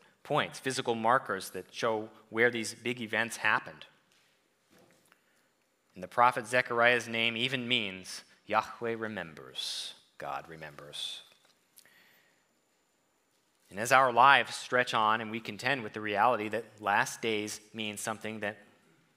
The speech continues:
different than what we might think, all of us are at times tempted to willfully forget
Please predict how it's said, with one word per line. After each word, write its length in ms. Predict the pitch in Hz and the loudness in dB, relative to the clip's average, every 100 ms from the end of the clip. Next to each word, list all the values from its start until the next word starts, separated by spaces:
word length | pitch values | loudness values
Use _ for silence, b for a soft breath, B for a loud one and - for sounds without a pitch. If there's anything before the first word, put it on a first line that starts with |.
| _ _ | _ _
different 340 | 123 - 110 | -6 -4 -4
than 120 | 104 101 | -6 -8
what 120 | 104 | -8
we 100 | 113 | -4
might 240 | 107 95 | -4 -4
think, 380 | - 175 107 - - _ B B B B B _ | -4 -2 -2 -6 -18 _ B B B B B _
all 200 | - 139 | 0 2
of 100 | 135 | 2
us 220 | 117 110 113 | 2 0 0
are 140 | 110 | -2
at 80 | 117 | -2
times 340 | 107 104 101 | -4 -4 -6
tempted 420 | - 139 123 104 - | -4 -4 -4 -8 -10
to 100 | 101 | -8
willfully 580 | 98 90 95 92 90 87 | -6 -6 -8 -10 -10 -14
forget 560 | - 92 101 98 92 | -16 -10 -2 -2 -2